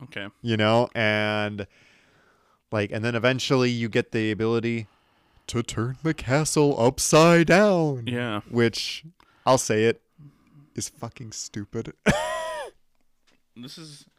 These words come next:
Speaker 1: this is a big haterade here,
Speaker 2: Yeah.
Speaker 1: you know?
Speaker 2: Well, it's just like, I mean, the castle, like, when you turn the castle upside down,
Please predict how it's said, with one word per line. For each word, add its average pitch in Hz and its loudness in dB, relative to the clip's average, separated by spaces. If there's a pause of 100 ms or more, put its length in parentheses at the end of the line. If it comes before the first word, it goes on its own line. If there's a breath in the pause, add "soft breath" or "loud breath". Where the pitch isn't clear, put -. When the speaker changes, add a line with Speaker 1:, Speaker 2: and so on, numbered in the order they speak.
(260)
Speaker 1:
this - -20
is 131 -18
a 123 -10 (320)
big 143 -12
haterade 135 -6
here, 113 -14
Speaker 2:
Yeah. 139 6
Speaker 1:
you 120 -10
know? 123 -14 (160)
Speaker 2:
Well, 302 6
it's 214 0
just 214 -4
like, 202 -4 (140)
I 175 -2
mean, 185 -2
the 180 0
castle, 233 0 (540)
like, 147 -6 (680)
when 147 -2
you 147 0
turn 170 -4
the 151 -6
castle 135 0
upside 120 0
down, 113 -2